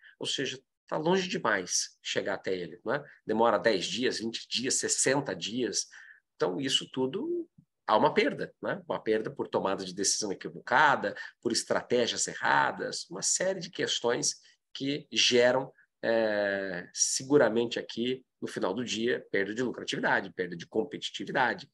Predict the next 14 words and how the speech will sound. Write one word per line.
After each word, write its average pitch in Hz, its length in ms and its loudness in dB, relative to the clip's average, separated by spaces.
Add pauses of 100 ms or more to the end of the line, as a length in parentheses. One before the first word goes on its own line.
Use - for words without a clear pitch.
(160)
e 143 80 -8
que 143 80 -8
a 131 60 -2
gente 135 180 -4
consegue 120 420 -2
acelerar 107 560 0 (300)
usando 110 380 0 (100)
toda 175 300 0
esta 131 240 -2
combinação 113 680 -2
e 117 60 -4
a 113 60 -4
transformação 113 600 -6
digital. 104 480 -8